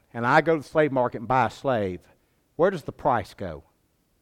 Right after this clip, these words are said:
Who gets the price for that slave? Larry does. All right? Now, h-, hang on, 'cause this is pretty, this is good stuff. This will be worth the price of admission today, I promise you. You and I are in a slave market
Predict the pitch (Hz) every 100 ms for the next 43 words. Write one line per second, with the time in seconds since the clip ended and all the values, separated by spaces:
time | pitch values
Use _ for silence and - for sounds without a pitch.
0 | _ _ _ _ _ _ _ _ _ _
1 | _ _ _ _ _ 202 190 180 - -
2 | 156 123 - 117 - - 123 82 - _
3 | _ _ _ _ _ 147 208 208 107 101
4 | 80 - - - _ _ _ _ _ _
5 | _ - 117 156 220 _ _ _ - 120
6 | - - 180 226 202 120 113 226 - -
7 | 120 - 269 - - 123 - - 135 -
8 | - 180 165 135 135 - 143 127 - 92
9 | 90 110 - 90 92 90 90 127 104 78
10 | _ 92 _ _ _ _ _ _ _ _
11 | _ _ _ 139 220 269 233 220 202 160
12 | - - 170 151 113 113 110 95 - 85
13 | _ -